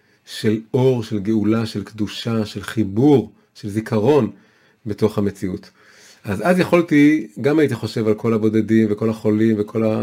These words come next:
היתומים וכל ההומלסים, אבל היה לי איזה מין תקווה כזאת שאם אפשר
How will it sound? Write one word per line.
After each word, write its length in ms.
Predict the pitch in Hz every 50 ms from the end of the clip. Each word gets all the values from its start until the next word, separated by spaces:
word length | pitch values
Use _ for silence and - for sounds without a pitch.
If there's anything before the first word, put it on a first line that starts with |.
| 113 113 113 113 113 113 113 117
היתומים 760 | 117 113 110 113 113 110 110 - 117 113 113 117 117 117 113
וכל 220 | 110 110 - 117 117
ההומלסים, 560 | 110 113 120 120 117 110 - 117 110 110 110 - - - - - - - - -
אבל 180 | 113 104 117
היה 100 | 135 160
לי 60 | 175 170
איזה 140 | 139 131
מין 140 | 139 156 165 160
תקווה 320 | - 117 - 127 143 160
כזאת 360 | 156 156 147 127 123 117 110 -
שאם 260 | - 113 113 113 113
אפשר 540 | 110 110 - - 139 143 139 131 120 120